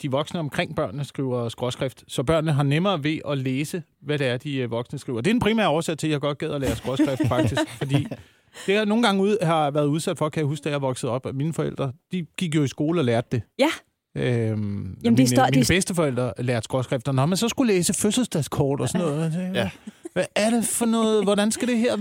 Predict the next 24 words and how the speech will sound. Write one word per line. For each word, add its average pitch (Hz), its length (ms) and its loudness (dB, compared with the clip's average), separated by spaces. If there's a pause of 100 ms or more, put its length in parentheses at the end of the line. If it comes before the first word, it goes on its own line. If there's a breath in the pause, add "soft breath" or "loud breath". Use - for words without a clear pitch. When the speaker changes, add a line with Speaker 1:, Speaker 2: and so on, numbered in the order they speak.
(120)
Speaker 1:
vende? 233 500 2
Hvad 208 120 0
er 196 40 0
det? 196 100 -4
Fordi 185 220 -2
skråskrift 240 500 -2
kan 190 220 0
hurtigt 214 340 0
blive, 165 300 -6 (640)
ligesom 208 300 2
man 180 140 0
sætter 175 240 -2
en 165 80 -2
underskrift. 151 560 -4 (140)
Speaker 2:
Ja. 202 60 4
Speaker 1:
Sådan 180 140 0
bare 170 160 2
lidt 165 220 -2
bølger 175 300 2
og 175 240 -4
linjer 143 340 -2
og 127 260 -6
sådan 147 100 -10
noget. - 220 -8